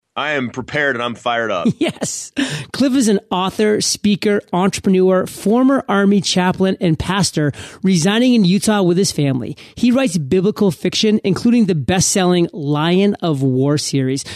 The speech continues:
Speaker 2: soon to be a major motion picture. He owns the entertainment development company, Five Stones Media,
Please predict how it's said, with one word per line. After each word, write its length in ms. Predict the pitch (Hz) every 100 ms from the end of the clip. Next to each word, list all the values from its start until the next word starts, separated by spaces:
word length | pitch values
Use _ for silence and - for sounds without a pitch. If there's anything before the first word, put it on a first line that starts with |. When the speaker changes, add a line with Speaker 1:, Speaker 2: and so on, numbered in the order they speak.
| -
Speaker 2:
soon 260 | - 247
to 60 | 247
be 140 | 233
a 60 | 208
major 320 | 170 170 156
motion 320 | 156 151 -
picture. 460 | 135 139 - 151 160 - -
He 180 | - 285
owns 180 | 294 269
the 160 | 240
entertainment 580 | 220 214 214 208 214 220
development 540 | 190 147 175 170 190 -
company, 480 | 185 180 185 185 -
Five 500 | - - 170 185 185
Stones 440 | - 190 190 147
Media, 420 | 160 175 185 202